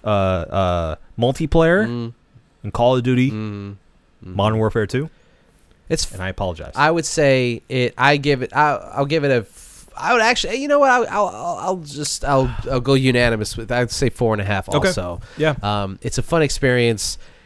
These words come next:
Speaker 2: It's gonna be interesting to see how, <clears throat> excuse me, how it's implemented across the board.
Speaker 1: I was gonna say, we need a review once Warzone two's out.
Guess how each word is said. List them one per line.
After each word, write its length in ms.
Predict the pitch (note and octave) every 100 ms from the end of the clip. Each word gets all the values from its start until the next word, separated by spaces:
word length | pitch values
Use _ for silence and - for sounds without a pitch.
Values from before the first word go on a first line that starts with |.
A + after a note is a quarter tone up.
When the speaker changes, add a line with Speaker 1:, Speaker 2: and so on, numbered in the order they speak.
| -
Speaker 2:
It's 80 | -
gonna 140 | F3 E3
be 120 | D3+
interesting 460 | C#3 D3 B2 B2
to 60 | A2
see 160 | - A2+
how, 140 | A2+ -
<clears throat> 120 | _ -
excuse 500 | A#3 C#3+ - E3 B2
me, 80 |
how 160 | A2+ A#2
it's 100 | A2+
implemented 460 | A#2+ A2+ G#2+ G#2+ G2
across 320 | - A#2 G#2
the 80 | -
board. 380 | G#2 G2+ G2 -
Speaker 1:
I 40 | A2+
was 80 | A#2
gonna 80 | C3+
say, 100 | D3
we 140 | B2+
need 180 | C#3 D#3
a 40 |
review 500 | D#3+ B2 G#2 G#2+ G#2
once 300 | F#2+ G2 F#2+
Warzone 440 | F#2+ F#2 F2+ F2 D#2+
two's 260 | F#2 F2
out. 240 | C2+ -